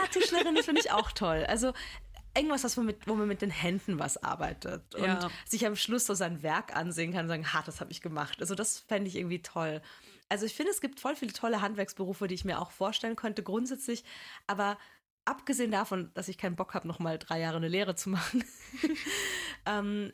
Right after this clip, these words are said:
Speaker 1: denk ich mir so, eine andere akademische Laufbahn oder, ähm,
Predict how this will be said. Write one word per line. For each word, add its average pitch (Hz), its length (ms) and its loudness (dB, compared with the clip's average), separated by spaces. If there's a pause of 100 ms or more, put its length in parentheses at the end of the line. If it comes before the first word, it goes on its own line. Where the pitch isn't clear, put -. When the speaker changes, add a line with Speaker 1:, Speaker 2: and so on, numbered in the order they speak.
Speaker 1:
denk 185 200 0
ich 226 140 -4
mir 214 120 0
so, 196 400 0 (420)
eine - 160 -2
andere 208 400 0
akademische 190 680 -2
Laufbahn 180 880 0
oder, 156 760 -2 (600)
ähm, 147 680 -2